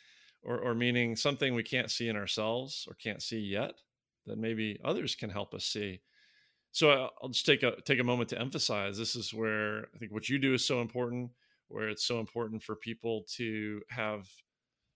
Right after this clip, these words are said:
some humility and be, be willing to learn, be willing to grow, question,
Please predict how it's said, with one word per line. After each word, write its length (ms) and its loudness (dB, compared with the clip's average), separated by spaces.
some 260 -4
humility 680 2
and 120 -6
be, 520 -2
be 80 -4
willing 260 0
to 60 -2
learn, 280 0
be 80 -2
willing 220 0
to 60 -4
grow, 320 4
question, 580 -2